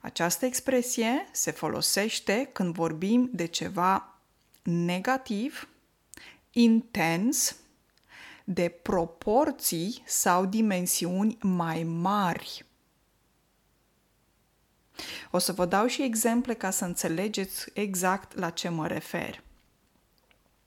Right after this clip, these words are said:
De exemplu, mi-am scris câteva exemple pentru voi. Primul exemplu.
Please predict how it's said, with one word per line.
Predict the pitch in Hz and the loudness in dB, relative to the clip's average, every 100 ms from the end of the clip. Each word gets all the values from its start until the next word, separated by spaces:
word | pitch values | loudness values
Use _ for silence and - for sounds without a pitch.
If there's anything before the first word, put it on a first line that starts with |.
| _ _ _ _ - - - - - | _ _ _ _ -18 -16 -16 -16 -6
De | - | 2
exemplu, | 269 226 226 185 - - - - - _ _ _ _ _ _ _ _ _ _ _ _ _ | 4 4 2 0 -2 -6 -6 -8 -16 _ _ _ _ _ _ _ _ _ _ _ _ _
mi-am | 196 190 | -2 0
scris | 185 - 220 - | -2 0 0 0
câteva | - 220 185 175 175 170 - - | 0 0 0 0 0 0 -2 -6
exemple | 175 160 190 190 190 | -6 -2 -2 -2 -2
pentru | 175 175 170 - | -2 -2 -2 -4
voi. | 160 160 160 190 359 - _ _ _ _ _ _ _ _ | -4 0 0 0 -2 -8 _ _ _ _ _ _ _ _
Primul | - 302 330 302 | -2 0 4 4
exemplu. | 247 208 190 - - - | 4 2 0 -2 -4 -8